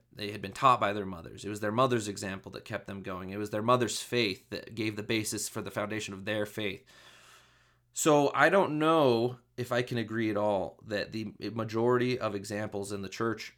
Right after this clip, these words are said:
are men, um, because for me it wasn't, and it still isn't, and it, uh, continues not, like, for me going forward, it continue,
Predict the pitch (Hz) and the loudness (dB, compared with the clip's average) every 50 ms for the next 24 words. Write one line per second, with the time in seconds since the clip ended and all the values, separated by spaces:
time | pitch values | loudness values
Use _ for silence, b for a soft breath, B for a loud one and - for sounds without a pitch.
0 | _ _ - 98 107 107 117 127 131 123 113 110 107 b b b b b b b | _ _ -6 -6 -4 0 2 2 2 2 2 0 -4 b b b b b b b
1 | _ - 113 113 110 107 104 98 95 85 - _ _ - - 117 - 120 - - | _ -8 -6 -6 -4 -4 -4 -4 -6 -8 -12 _ _ -18 -12 -6 -6 -4 -4 -4
2 | 123 113 113 113 107 - 92 101 98 98 101 98 - - - 107 101 - - - | -4 -4 -2 -2 -2 -2 -2 -4 -4 -4 -6 -8 -10 -10 -10 -10 -8 -8 -6 -4
3 | 113 110 98 92 95 85 90 - - - 104 101 85 - _ - - 95 95 78 | -4 -4 -4 -4 -6 -8 -10 -12 -12 -12 -10 -10 -10 -12 _ -14 -10 -8 -6 -6
4 | 71 - - - 120 110 - 113 107 98 98 107 104 101 - - 90 85 107 98 | -6 -8 -8 -10 -12 -10 -8 -8 -8 -8 -8 -6 -6 -6 -6 -6 -8 -6 -6 -6
5 | 95 - - - _ _ - 120 117 135 139 127 117 104 117 117 104 101 - 120 | -6 -10 -18 -20 _ _ -6 -2 2 4 4 4 4 4 2 2 2 0 0 -2
6 | 107 101 98 - - 117 104 120 120 110 104 98 95 | -2 0 -2 -4 -6 -6 -4 -2 -2 -2 -2 -4 -8